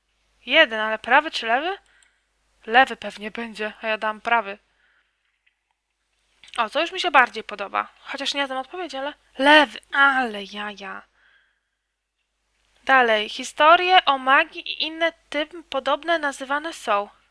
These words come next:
Fairy tale, legend, fairy tale, bajki.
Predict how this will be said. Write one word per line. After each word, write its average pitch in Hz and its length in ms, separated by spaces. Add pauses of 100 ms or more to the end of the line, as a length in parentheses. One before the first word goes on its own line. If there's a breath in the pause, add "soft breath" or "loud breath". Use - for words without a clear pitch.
(260)
Fairy 262 400
tale, 302 440
legend, 294 680 (600 loud breath)
fairy 311 280
tale, 214 220
bajki. 254 580